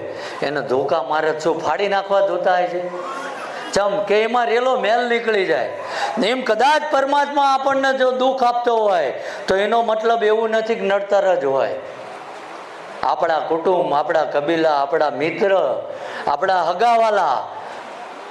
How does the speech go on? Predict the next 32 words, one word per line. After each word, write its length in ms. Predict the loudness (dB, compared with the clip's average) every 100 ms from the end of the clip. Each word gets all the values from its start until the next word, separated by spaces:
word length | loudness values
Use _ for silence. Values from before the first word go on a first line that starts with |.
| -16 -18 -18 -16 -16 -6
આ 80 | -2
બધા 200 | 0 0
ધોકા 420 | 2 0 2 2
મારતા 340 | 2 0 2
હોય 100 | 2
કે 80 | 2
આપણને 420 | 0 0 2 2
ખબર 340 | 2 2 2 2
પડે 640 | 2 2 2 0 -4 -10 -12 -14 -14 -16 -16 -16 -10 -4
કે 100 | -2
કોણ 380 | 0 2 2
ખરાબ 480 | 0 0 0 0 0
ટાઈમમાં 460 | -2 -2 -2 -2 -2
કેટલું. 400 | -4 0 0 0
ભગવાન 380 | 0 2 2 2
આપણને 400 | 0 0 0 0
સહાનુભૂતિ 760 | 0 -2 0 -2 -2 -2 -2
કરાવે 460 | -2 0 0 0 -2
છે 140 | -4 -6 -8 -10 -10 -10 -6 0
કે 200 | 2 2
એકવાર 280 | 2 0
ફાંકો 460 | 0 -2 -2 0 2
ના 160 | 2 2
રહી 160 | 2
જાય 160 | 2 0
કે 120 | 0
મારી 240 | -2 0
વાહે 300 | 0 0 2
આ 220 | 2 2 0
ઊભો 400 | 0 0 0 0
છે 260 | -2 -2
એમ. 240 | -4 -6